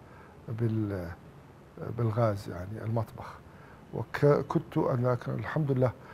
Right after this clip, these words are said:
قبل أن أشعل ال-، ال-، ال-، الموقد لاحظت، شفت أنه الغاز منتشر، فتحت الشبكة.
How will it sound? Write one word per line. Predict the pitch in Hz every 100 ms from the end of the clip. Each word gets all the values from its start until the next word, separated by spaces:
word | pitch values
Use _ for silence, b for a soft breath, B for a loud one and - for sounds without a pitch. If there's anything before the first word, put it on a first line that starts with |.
| B B
قبل | - 143 139
أن | 135 180
أشعل | - - 139
ال-، | 135 127 127 117 - 113 - B - -
ال-، | 123
ال-، | - 117 - 117 143 147
الموقد | - 123 147 - 190 143 - - - - -
لاحظت، | 123 - 170 202 - - B B B
شفت | - 139 127 -
أنه | 131 127 113 131 131 143
الغاز | 113 143 143 110
منتشر، | 127 123 - - 135 - B B B B - -
فتحت | - 139
الشبكة. | - - 127 127